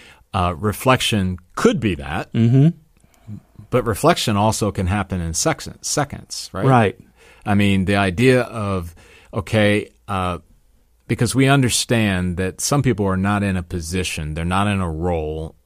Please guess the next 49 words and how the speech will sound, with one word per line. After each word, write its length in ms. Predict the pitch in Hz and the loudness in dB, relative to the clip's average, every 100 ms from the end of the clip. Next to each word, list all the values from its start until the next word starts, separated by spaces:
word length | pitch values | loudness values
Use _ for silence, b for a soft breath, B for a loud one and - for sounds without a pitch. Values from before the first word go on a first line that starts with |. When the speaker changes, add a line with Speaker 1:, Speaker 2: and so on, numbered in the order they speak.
| _ | _
Speaker 1:
in 160 | 87 85 | -10 -6
life, 480 | 90 92 78 78 98 | -4 -4 -6 -10 -6
or 160 | 87 | -4
maybe 260 | 87 92 95 | -2 -2 -2
there's 220 | 90 85 | -4 -4
a 60 | 85 | -6
situation 500 | 110 - 92 98 76 | -6 -6 -6 -6 -8
in 60 | |
life 140 | 73 92 | -10 -8
where 80 | |
you 200 | 90 101 | -6 -4
have 420 | 92 117 123 92 - - | -4 -2 0 -2 -6 -8
an 80 | 104 | -6
inordinate 600 | 95 98 107 107 95 90 | -2 0 0 0 0 -2
amount 320 | 90 90 87 | -2 -2 -4
of 80 | 85 | -4
time 520 | - 127 98 80 87 B B B B | 0 0 0 -2 -6 B B B B
to 220 | - 170 139 | 2 4 4
reflect. 380 | 87 85 73 - _ _ _ _ B B B B B | 2 -6 -12 -14 _ _ _ _ B B B B B
But 160 | - 113 | 0 2
I 60 | 107 | 4
think 260 | 160 170 | 2 0
it's 120 | 123 | 0
like 260 | 123 110 - | 0 -2 -2
what 160 | 113 - | -4 -2
we've 320 | 98 90 - | -6 -6 -8
talked 280 | - 113 - | -4 -2 -2
about 180 | 95 87 | -4 -4
so 160 | 101 | -2
often 400 | 92 107 - 98 | 0 0 0 -4
about 280 | 85 85 85 | -4 -4 -6
this 160 | 87 - | -10 -8
building 420 | 95 104 104 95 | -2 0 0 -2
of 80 | 80 | -6
a 60 | |
practice, 760 | - - 110 - - - - - | -10 -2 -2 -2 -10 -18 -10 2
Speaker 2:
Mm-hmm. 480 | 120 120 127 127 104 | 4 6 6 4 0
Speaker 1:
right? 280 | 87 98 - b b b b | -6 -6 -10 b b b b
If 140 | 101 | -2
you 120 | 127 120 | 2 4
have 100 | 110 | 2
a 80 | |
practice 600 | 98 - 147 151 151 123 | -4 -4 -2 0 -2 -4
of 160 | 113 90 | -6 -6
reflection, 540 | 92 - 131 - 82 | -6 -4 -6 -6 -8
it 120 | 85 151 | 0 2
might 340 | 127 127 110 | 4 2 0
be 180 | 120 123 | 0 0
for 580 | - 110 110 110 113 | 0 0 2 2 0